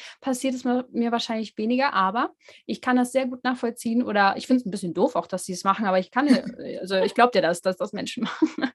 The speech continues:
Speaker 2: Ja.
Speaker 1: Aber es ist vielleicht auch so ein bisschen der Reiz, ne? Auch so vielleicht bei Hellsehern, dass man so am besten hören will, ähm, dass sie einem sagen,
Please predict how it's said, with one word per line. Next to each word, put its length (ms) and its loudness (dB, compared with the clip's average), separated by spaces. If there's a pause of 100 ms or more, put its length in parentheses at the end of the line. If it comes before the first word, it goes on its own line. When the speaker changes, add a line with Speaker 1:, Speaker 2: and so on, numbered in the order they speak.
(120)
Speaker 2:
Ja. 200 6
Speaker 1:
Aber 120 4
es 80 0
ist 40 -12
vielleicht 280 0
auch 120 2
so 100 -2
ein 60 -2
bisschen 240 -4
der 160 -4
Reiz, 400 -6
ne? 120 -2
Auch 60 -6
so 220 -6 (300)
vielleicht 220 -4
bei 100 0
Hellsehern, 580 0
dass 160 -10
man 140 -6
so 140 -2
am 160 0
besten 400 -2
hören 320 2
will, 280 -2
ähm, 360 -2 (240)
dass 140 -10
sie 100 -8
einem 160 -4
sagen, 600 0